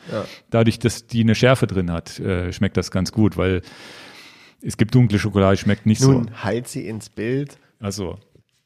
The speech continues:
Speaker 1: Wir kriegen von niemandem dafür Geld.
Speaker 2: Ja.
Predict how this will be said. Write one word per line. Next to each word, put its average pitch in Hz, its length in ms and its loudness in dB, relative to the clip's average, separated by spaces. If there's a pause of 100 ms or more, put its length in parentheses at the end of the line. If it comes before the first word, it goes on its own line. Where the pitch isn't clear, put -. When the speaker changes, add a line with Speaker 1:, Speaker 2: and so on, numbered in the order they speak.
Speaker 1:
Wir 110 100 -6
kriegen 170 360 0
von 131 280 -2
niemandem 160 560 2
dafür 135 760 -2
Geld. 117 440 0
Speaker 2:
Ja. 95 300 0